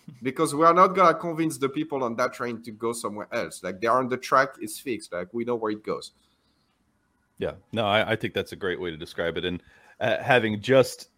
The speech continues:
Speaker 2: spent a week at, uh, at PorcFest, which is a enormous gathering of libertarians and anarchists in New Hampshire, which is the Free State Project,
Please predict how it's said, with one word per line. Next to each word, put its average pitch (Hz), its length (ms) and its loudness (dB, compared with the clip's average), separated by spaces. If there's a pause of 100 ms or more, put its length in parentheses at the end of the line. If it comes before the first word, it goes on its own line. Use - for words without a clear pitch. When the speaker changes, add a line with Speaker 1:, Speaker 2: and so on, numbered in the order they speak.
(200)
Speaker 2:
spent - 360 2
a 117 60 0
week 120 420 0
at, 101 320 -2
uh, 90 320 0
at 90 140 -8
PorcFest, 110 580 0
which 98 160 -8
is 90 240 -8 (380)
a 82 140 -2 (480)
enormous 123 520 4
gathering 104 520 0
of 90 180 -2 (160)
libertarians 95 580 -2
and 95 80 -2
anarchists 90 500 -4 (360)
in 92 160 0
New 90 100 0
Hampshire, 135 420 2
which 92 200 -4
is 85 100 -12
the 90 80 -10
Free 107 240 -4
State 92 300 -2
Project, 90 440 0